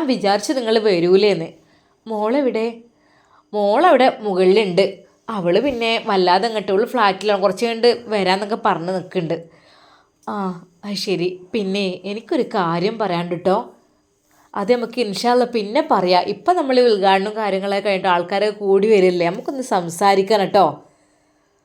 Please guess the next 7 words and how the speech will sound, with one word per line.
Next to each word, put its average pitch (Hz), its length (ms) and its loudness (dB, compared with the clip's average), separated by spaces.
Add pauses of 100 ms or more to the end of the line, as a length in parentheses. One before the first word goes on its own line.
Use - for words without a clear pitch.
(120)
മുംതാസിൻ്റെ 226 680 2 (140)
ഉമ്മ 233 260 0 (160)
അതാ 202 240 2 (100)
ഫൈസലിൻ്റെ 196 680 0
ഉമ്മയോട് 196 440 0
പറയുന്നു. 180 460 0 (1080)
"ആ, 269 100 0